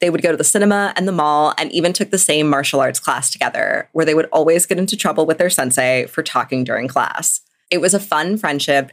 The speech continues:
and even when they had disagreements, they would always dissolve into fits of laughter. Lopaka said they were so close, it felt like they were brothers.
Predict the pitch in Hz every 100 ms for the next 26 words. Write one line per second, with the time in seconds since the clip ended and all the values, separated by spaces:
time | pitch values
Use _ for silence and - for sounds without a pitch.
0 | - 151 - 170 190 190 196 202 196 190
1 | 208 147 135 127 131 - - - _ 170
2 | 165 170 - - 170 165 180 - 170 151
3 | 135 127 - 147 143 135 - 107 95 69
4 | - - - - _ _ - 170 196 175
5 | 190 190 170 165 170 - 165 165 - 156
6 | 147 - - 170 - 143 151 139 139 131
7 | 127 117 110 62 - - -